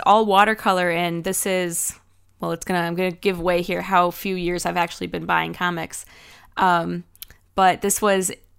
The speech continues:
at the very beginning of when I had started actually going to the shop and buying single issues versus just reading trades from the library. And so I had not read a watercolor comic before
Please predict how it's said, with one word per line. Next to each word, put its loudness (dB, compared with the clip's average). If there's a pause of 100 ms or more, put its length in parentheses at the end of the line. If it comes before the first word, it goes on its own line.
(160)
at -2
the 0
very 2
beginning -2
of 0
when -2
I -2
had -4
started -2
actually 0
going -2
to -12
the -8
shop 0
and -6
buying 2
single -4
issues -4
versus -4
just -8
reading -4
trades -4
from -8
the -6
library. -4 (720)
And 0
so 2
I 2 (220)
had -4
not 4
read 2
a -2
watercolor 0
comic -6
before -6